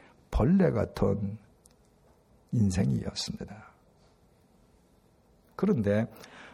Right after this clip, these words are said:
많은 분들이 아시는 것처럼 천구백팔십사 년 팔월 이일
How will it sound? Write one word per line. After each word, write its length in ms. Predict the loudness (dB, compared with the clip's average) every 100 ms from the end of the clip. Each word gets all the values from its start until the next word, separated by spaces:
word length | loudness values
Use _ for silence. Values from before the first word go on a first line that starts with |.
| _
많은 400 | 0 4 2 2
분들이 400 | 0 0 2 2
아시는 480 | 2 0 0 0 0
것처럼 600 | -2 -2 0 -2 -2 -8 -16 -20 -20 -20 -20 _ -2
천구백팔십사 1500 | 2 4 4 2 0 -2 -2 -2 0 0 -2 -2 -2 0 0
년 300 | 0 0 -2
팔월 520 | -2 0 2 0 -2
이일 400 | 0 0 0 0